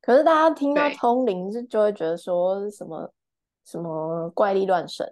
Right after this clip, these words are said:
Speaker 1: 之类的。
Speaker 2: 对啊，也不用大家听到，我自己听到也觉得蛮怪力乱神。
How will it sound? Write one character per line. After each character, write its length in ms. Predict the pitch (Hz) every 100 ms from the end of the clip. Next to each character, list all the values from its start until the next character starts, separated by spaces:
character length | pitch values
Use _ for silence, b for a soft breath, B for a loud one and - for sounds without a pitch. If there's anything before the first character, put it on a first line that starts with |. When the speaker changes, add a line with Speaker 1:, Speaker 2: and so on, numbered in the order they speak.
| -
Speaker 1:
之 160 | - 165
类 220 | 170 -
的。 200 | - - _ _ _ -
Speaker 2:
对 120 | 349
啊， 340 | 285 240 233 262
也 80 |
不 100 | 220
用 220 | 226 240 285
大 120 | 254
家 220 | 240 214
听 260 | - 220 208
到， 240 | 214 185
我 120 | 180
自 120 | 185
己 80 | 247
听 160 | 220 220
到 140 | 220
也 60 | -
觉 100 | -
得 80 | 151
蛮 160 | 214 -
怪 220 | - 262 -
力 60 |
乱 460 | 285 403 269 440 -
神。 160 | -